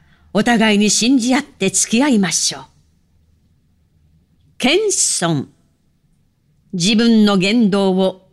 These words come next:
慎みましょう。博愛。広くすべての人に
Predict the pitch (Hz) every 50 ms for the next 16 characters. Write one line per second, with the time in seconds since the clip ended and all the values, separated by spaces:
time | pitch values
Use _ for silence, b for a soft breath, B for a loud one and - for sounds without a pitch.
0 | _ _ - - - - 359 339 - - 302 269 269 247 214 196 190 185 - -
1 | - 170 160 - _ _ _ _ _ _ _ _ _ _ _ _ _ _ _ _
2 | _ _ _ _ _ _ _ _ _ _ _ _ _ _ - - 214 214 208 -
3 | - 339 302 254 208 170 170 - - _ _ _ _ _ _ _ _ _ _ _
4 | _ b b b b b b b b b b b _ - - 262 254 233 208 -
5 | - - - 170 - - _ _ _ _ _ _ _ - - - - 349 466 508
6 | 466 381 - 254 226 226 220 208 - - 277 254 214 196 202 208 - - _